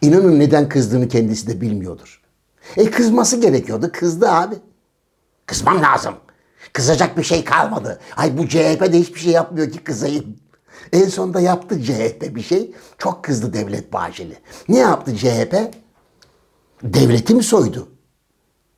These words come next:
Devleti soyarken suçüstü mü yakalandı? Bir hırsız iş insanından ama kimilerinin tanırım, şereflidir, namusludur dediği hırsızdan rüşvet alırken mi yakalandı? Yok.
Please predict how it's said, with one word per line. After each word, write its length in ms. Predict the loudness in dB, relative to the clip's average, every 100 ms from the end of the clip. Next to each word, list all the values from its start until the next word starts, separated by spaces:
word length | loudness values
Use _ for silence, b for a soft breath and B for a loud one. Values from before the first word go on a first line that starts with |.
| _ _ _ b b -12
Devleti 480 | -2 2 4 4 2
soyarken 480 | 2 2 4 2
suçüstü 460 | 0 -2 -4 -2 2
mü 60 | 2
yakalandı? 640 | 4 2 0 -4 -12 -16 _ _ _ _ _ _ _ _ _ _ _ B B 0
Bir 200 | 2 4
hırsız 460 | 4 2 2 2
iş 140 | 2 4
insanından 800 | 4 2 2 4 4 2 0 -6 B B 0
ama 380 | 2 4 2 0
kimilerinin 640 | 0 2 2 2 0 -2 B -2
tanırım, 440 | 2 4 4 4
şereflidir, 600 | 2 0 0 -2 -4 -2
namusludur 580 | -2 -2 -4 -4 -4 -2
dediği 380 | -2 0 -2 B B -6
hırsızdan 720 | -4 -2 -2 0 2 0 B B B
rüşvet 320 | -8 0 0
alırken 340 | 2 0 -2 -4
mi 100 | -2
yakalandı? 520 | -4 -6 -8 -12 -20 _ _ _ _ _ _ _ _ _ _ _
Yok. 600 | -2 0 2 0 -6 -10